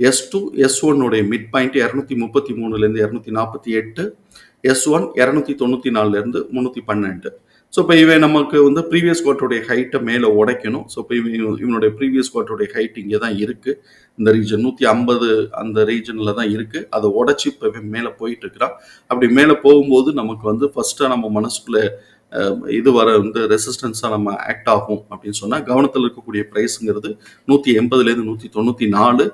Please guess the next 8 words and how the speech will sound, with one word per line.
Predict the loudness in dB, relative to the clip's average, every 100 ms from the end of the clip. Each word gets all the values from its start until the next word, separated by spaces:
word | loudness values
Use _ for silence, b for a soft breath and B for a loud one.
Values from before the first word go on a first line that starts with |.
| B B 2
அடுத்த | 4 6
குவார்ட்டருக்கும் | 6 8 6 4 0 0
சேர்த்து | 2 2 0
இப்பவே | -4 -2 2 4 6
ஏத்தி | 4 2 -2
கொண்டு | 0 0 0
போறேன் | 0 2 0 -4
அப்படின்னு | -14 -8 -8